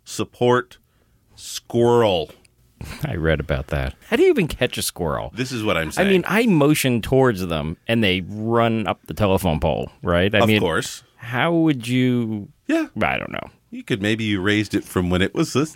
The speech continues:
Speaker 1: a baby squirrel.
Speaker 2: I guess.
Speaker 1: I, I swear, uh, I remember you, uh, texting me that one night. Squirrel attack.
Speaker 2: Squirrel attack.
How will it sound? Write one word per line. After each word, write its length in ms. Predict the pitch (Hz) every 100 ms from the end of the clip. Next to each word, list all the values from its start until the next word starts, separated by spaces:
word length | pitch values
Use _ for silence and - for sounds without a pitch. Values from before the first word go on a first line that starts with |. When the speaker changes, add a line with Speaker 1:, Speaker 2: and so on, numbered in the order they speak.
| -
Speaker 1:
a 60 | 180
baby 340 | 147 196 202
squirrel. 520 | 190 - 170 214 104
Speaker 2:
I 20 | 107
guess. 460 | 90 101 104 80 - - - _ -
Speaker 1:
I, 220 | 101 151 -
I 100 | 117
swear, 460 | - 123 127 120 95
uh, 260 | 92 90 98
I 80 | 104
remember 420 | 107 101 120 143
you, 380 | 120 110 107 -
uh, 180 | 95 87
texting 500 | - 120 117 - 98
me 140 | 95
that 220 | 85 87 90
one 200 | 87 82
night. 320 | 78 78 - _ _ _ _ _ _
Squirrel 880 | - - - 113 123 147 151 170 - _ -
attack. 760 | 98 - 120 107 82 - - _ _ -
Speaker 2:
Squirrel 400 | - - 87 90
attack. 400 | 85 85 71 69